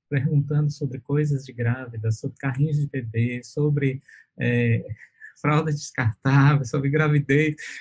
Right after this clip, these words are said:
Então, o nosso sistema reconheceu que ela estaria grávida."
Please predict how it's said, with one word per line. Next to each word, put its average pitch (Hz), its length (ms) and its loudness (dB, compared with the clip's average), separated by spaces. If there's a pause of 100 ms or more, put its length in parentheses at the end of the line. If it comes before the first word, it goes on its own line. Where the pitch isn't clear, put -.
(120)
Então, 175 580 4 (320)
o 156 60 -4
nosso 147 280 4
sistema 147 400 2
reconheceu 175 1000 4
que - 120 -4
ela 185 140 4
estaria 180 320 2
grávida." 143 540 0